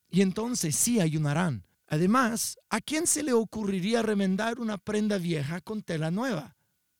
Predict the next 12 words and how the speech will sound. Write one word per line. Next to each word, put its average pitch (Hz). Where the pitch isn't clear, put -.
Pues 220
el 208
remiendo 190
nuevo 190
encogería 170
y 214
se 208
desprendería 170
de 180
la 165
tela 143
vieja, 151